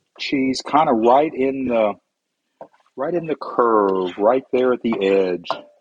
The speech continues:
That'll be fine. Let me spin the plate around here. And I'll do this one here, same way. I've got 'em on the edge of the spatula, on the turner. And I just lay that in, kinda nestle that in right into the,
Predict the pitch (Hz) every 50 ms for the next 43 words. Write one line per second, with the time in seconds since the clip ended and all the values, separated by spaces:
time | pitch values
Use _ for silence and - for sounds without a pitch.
0 | - - - _ _ - - - _ _ _ _ _ _ _ _ _ _ _ -
1 | 104 104 104 98 92 98 92 _ _ - 98 101 104 101 95 92 92 101 107 107
2 | 101 - - - _ 147 139 135 120 - - - 143 143 143 135 135 127 131 131
3 | 131 127 123 113 127 135 135 143 160 170 160 _ _ _ _ _ _ _ _ _
4 | _ _ _ _ _ _ _ _ _ _ _ _ _ _ _ _ _ _ - -
5 | - _ _ _ _ _ _ _ _ _ _ _ _ _ _ _ _ _ 113 107
6 | 107 107 107 104 107 110 107 101 110 123 127 - - - - - 127 131 131 131
7 | 131 123 120 127 120 113 110 113 135 165 156 - - - - 123 127 156 156 160
8 | 135 127 127 143 143 _ _ - _ _ _ _ _ _ _ _ _ _ _ _
9 | _ _ _ _ _ _ _ 120 113 101 - 143 151 156 151 135 123 127 139 139
10 | 131 120 120 127 131 131 143 143 156 - - _ 139 117 110 107 - - 110 113
11 | 113 _ _ _ _ _ 101 104 110 113 107 - - 131 123 - 101 104 - _
12 | _ - - - _ _ _ _ _ _ _ _ _ _ _ _ _ - - -
13 | - - _ _ _ _ _ _ _ _ _ _ _ 110 104 104 107 110 110 -
14 | - 117 113 123 131 135 131 131 131 127 127 135 131 127 123 120 120 - 123 117
15 | 107 107 113 117 120 - - 127 117 123 120 117 120 127 123 110 104 101 104 117
16 | 120 123 120 120 120 120 120 117 107 104 98 95